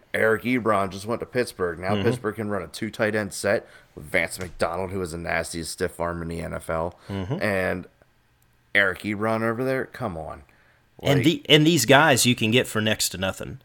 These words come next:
Speaker 1: Yeah.
Speaker 2: I mean, everyone's going to, uh, you know, they're gonna get their Kittles, their Kelce's, their Zach Ertz, their, uh, Darren Waller, Evan Ingram, you know, Mark Andrews. They're all gonna spend a higher draft pick, and they're gonna have to,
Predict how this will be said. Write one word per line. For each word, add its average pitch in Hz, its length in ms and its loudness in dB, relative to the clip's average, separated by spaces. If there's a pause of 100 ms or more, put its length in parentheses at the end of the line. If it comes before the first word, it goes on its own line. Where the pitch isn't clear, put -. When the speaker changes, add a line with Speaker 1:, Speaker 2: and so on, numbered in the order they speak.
(160)
Speaker 1:
Yeah. 98 240 0
Speaker 2:
I 104 40 4
mean, 98 180 4
everyone's 120 540 6
going 113 260 4
to, 104 580 -2
uh, 98 140 0
you 110 160 -2
know, 101 160 -2
they're 104 120 0
gonna 104 160 0
get 101 120 -2
their 101 100 -4
Kittles, 101 440 -2
their 101 120 -2
Kelce's, 104 520 -2
their 101 180 0
Zach 98 320 0
Ertz, 98 320 -2
their, 98 280 -6 (420)
uh, 92 300 2 (180)
Darren 98 540 2
Waller, 92 800 4
Evan 104 280 2
Ingram, 101 640 2
you 104 100 -4
know, 95 80 0
Mark 127 320 4
Andrews. 104 400 0
They're 135 160 4
all 160 80 6
gonna 151 140 0
spend 151 320 6
a 117 80 8
higher 135 400 6
draft 123 400 2
pick, 104 240 0
and 110 160 -2
they're 110 80 2
gonna 113 160 2
have 127 140 0
to, 101 180 2